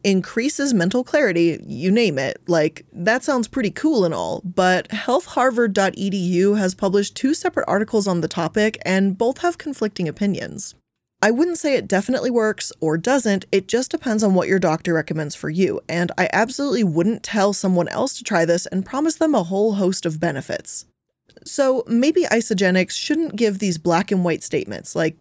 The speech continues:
just saying. Now, I realize I'm getting just a bit ahead of myself here, so let's take a step back and take a look at their products, and we'll start analyzing what's actually in them.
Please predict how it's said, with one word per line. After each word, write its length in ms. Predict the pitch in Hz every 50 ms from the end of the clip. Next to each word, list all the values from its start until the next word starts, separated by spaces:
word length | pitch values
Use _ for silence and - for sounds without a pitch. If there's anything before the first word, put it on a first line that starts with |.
| _ _ _ -
just 220 | - - 196 190 -
saying. 400 | - - - - - - 196 185 _ _ _ _ _ _ _ -
Now, 260 | 233 240 247 240 - -
I 40 |
realize 340 | 262 277 339 349 349 320 285
I'm 140 | 294 262 226
getting 340 | 220 220 214 214 220 214 - -
just 440 | - 370 370 392 392 381 - -
a 60 | - 320
bit 180 | 294 247 247
ahead 240 | 262 220 196 208 196
of 100 | 196 180
myself 460 | 180 170 170 175 - - - - -
here, 200 | - - - -
so 420 | - - - 226 220 214 214 208 -
let's 260 | - 220 233 233 -
take 200 | - 349 330 -
a 80 | 247 214
step 340 | - - - 247 269 - -
back 340 | 208 175 160 175 185 - -
and 220 | - 185 185 185
take 180 | - 214 208 -
a 40 | 247
look 140 | 240 220
at 60 | 240 214
their 120 | 190 170
products, 540 | - - - 180 160 - - - - - -
and 140 | - 165 165
we'll 100 | 165 170
start 240 | - - 180 - - -
analyzing 520 | 185 185 190 190 196 185 180 202 202 208
what's 180 | 220 240 - 214
actually 400 | 170 160 160 - - 175 156 -
in 240 | - 190 196 185
them. 360 | 151 80 - - - - 202